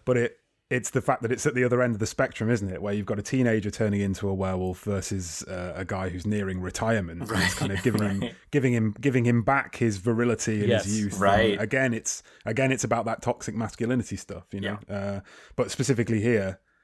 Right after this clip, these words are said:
Speaker 1: framed in the kind of corporate world, you
Speaker 3: Yeah.
Speaker 1: know,
Speaker 2: Mm-hmm.
Speaker 1: do you, do you piss on James Spader's shoes or do you try and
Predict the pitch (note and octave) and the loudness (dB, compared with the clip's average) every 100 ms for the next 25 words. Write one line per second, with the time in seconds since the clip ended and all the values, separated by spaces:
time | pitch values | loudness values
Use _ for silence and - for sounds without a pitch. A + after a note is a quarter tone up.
0 | _ - C3 A2+ G#2 G2+ G2+ G2+ G#2+ G2 | _ -2 2 4 4 2 2 2 0 -2
1 | - A#2+ - F#2+ G2+ F#2 F2+ F#2 A2+ G#2 | 2 2 2 -4 -4 -6 -10 -8 -4 -2
2 | G2 F#2+ B2 A#2 G#2+ G2 - _ _ F#3 | 0 0 0 0 0 -2 -6 _ _ 2
3 | G#3+ D3+ D3 - A#2 A2+ G#2+ G2+ A2+ G#2 | 4 4 2 2 2 4 2 2 0 0
4 | G2 - G2 G#2 A2+ A2+ A2 A2 G#2+ - | 0 -2 -2 0 2 0 2 0 0 -2
5 | G#2 G#2 G2+ | -2 -2 -2